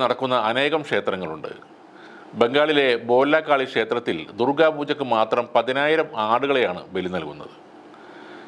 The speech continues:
ഇതിനെതിരെയും പലരും ഹർജികൾ നൽകിയെങ്കിലും കോടതി അതെല്ലാം തള്ളിക്കളയുകയായിരുന്നു. ആന്ധ്രയിലെ കുപ്പത്തും എല്ലാ വർഷവും നടക്കുന്ന ഒരു ഫെസ്റ്റിവലിൽ ആളുകൾ കൂട്ടത്തോടെ ആടുകളെ ബലി കൊടുക്കും.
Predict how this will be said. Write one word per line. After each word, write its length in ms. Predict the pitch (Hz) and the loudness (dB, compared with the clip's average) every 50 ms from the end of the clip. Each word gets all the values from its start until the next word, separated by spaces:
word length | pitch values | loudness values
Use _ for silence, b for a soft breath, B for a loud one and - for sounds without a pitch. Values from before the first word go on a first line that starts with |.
| B - | B 2
ഇതിനെതിരെയും 480 | 143 160 170 180 170 185 190 196 196 185 175 | 2 4 4 4 4 4 4 2 2 4 2
പലരും 280 | 151 143 147 160 151 131 | 2 4 4 0 2 2
ഹർജികൾ 380 | 135 131 131 135 139 151 156 156 147 | 2 2 2 2 0 2 2 2 2
നൽകിയെങ്കിലും 480 | 135 120 120 120 120 123 123 110 85 71 78 - - - - | 2 0 2 0 0 0 0 -2 -4 -4 -8 -16 -18 -6 0
കോടതി 320 | 135 131 139 143 139 147 143 127 | 2 4 4 4 2 2 0 2
അതെല്ലാം 300 | 123 123 123 127 127 120 117 - - | 2 2 2 2 0 0 0 0 0
തള്ളിക്കളയുകയായിരുന്നു. 920 | 107 107 123 143 147 147 127 101 95 85 78 80 71 69 - - - - - - - - - - - - - - - - - - - - - - - - - - - - - - - - - - - - - - - - - - - - - - - - - - - B B B B B B B B B B 135 143 | 0 0 0 0 0 0 0 0 0 0 -4 -6 -10 -10 -12 -14 -18 -20 -20 -20 -20 -20 -20 -20 -20 -20 -20 -20 -20 -20 -20 -20 -20 -20 -20 -20 -20 -20 -20 -20 -20 -20 -20 -20 -20 -20 -20 -20 -20 -20 -20 -20 -20 -20 -20 -20 -20 -20 -20 -20 -20 -20 -20 -20 -20 B B B B B B B B B B 2 2
ആന്ധ്രയിലെ 440 | 151 165 175 185 196 196 190 196 196 185 - | 2 2 2 2 2 4 4 2 2 2 0
കുപ്പത്തും 600 | - 131 - - 175 175 175 175 131 95 90 92 - - 135 | -2 -2 2 0 0 2 2 0 0 -2 -6 -6 -2 0 0
എല്ലാ 160 | 147 156 170 170 170 | 2 2 2 4 2
വർഷവും 300 | 160 156 - 160 160 156 147 | 0 2 2 0 2 2 2
നടക്കുന്ന 320 | 135 139 143 147 139 143 131 131 | 0 0 0 0 0 2 2 2
ഒരു 80 | 127 123 | 0 2
ഫെസ്റ്റിവലിൽ 640 | - 123 113 - - 139 135 139 120 92 78 76 - - 117 | 0 -2 -2 0 -2 0 2 2 2 0 -2 -4 -2 2 2
ആളുകൾ 240 | 127 135 143 143 139 131 - | 2 2 2 -2 -4 -4 -4
കൂട്ടത്തോടെ 540 | 127 123 120 - 151 143 - 139 120 95 82 80 - 104 117 120 | -6 -6 -2 -2 0 0 2 2 2 2 0 0 0 0 0 2
ആടുകളെ 360 | 127 139 156 143 147 147 143 | 2 0 2 0 0 0 0
ബലി 220 | - 104 104 92 95 98 | -2 -2 -4 -2 -2 -2
കൊടുക്കും. 300 | 87 82 76 76 67 | -4 -4 -8 -10 -14